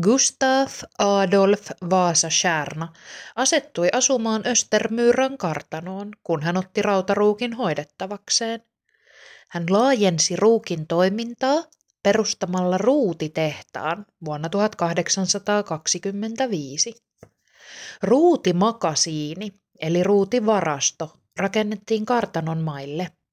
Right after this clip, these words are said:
Varastoon mahtui kaksituhatta neljäsataa ruutitynnyriä, eli nassakkaa. Määrätietoisesta Gustaf Adolfista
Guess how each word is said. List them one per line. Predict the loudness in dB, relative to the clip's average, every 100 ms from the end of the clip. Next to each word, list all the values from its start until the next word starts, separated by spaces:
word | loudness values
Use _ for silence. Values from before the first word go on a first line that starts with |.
| _ _ _ -6
Varastoon | -2 0 0 -2 -2 -4 -4
mahtui | -6 -6 -6 -6 -4
kaksituhatta | -4 -2 -2 -2 -4 -4 -4 -6 -10
neljäsataa | -4 -2 0 -2 -2 -4 -10 -10 -4
ruutitynnyriä, | -2 0 -4 -10 -4 -4 -2 -6 -8 -8 -10 -12 _ _ _ -4
eli | 0 2
nassakkaa. | 2 0 2 2 2 -2 -8 _ _ -6 -2 -2 -4 _ _ _ _ _ _ -20 -20 -18 -16 -16 -16 -4
Määrätietoisesta | 0 2 2 2 4 4 4 2 2 0 -2 0
Gustaf | 0 2 2 0 0 0 -2 -6 -12 -2
Adolfista | 0 0 0 -2 -4 -10 -4 -4 -4 -8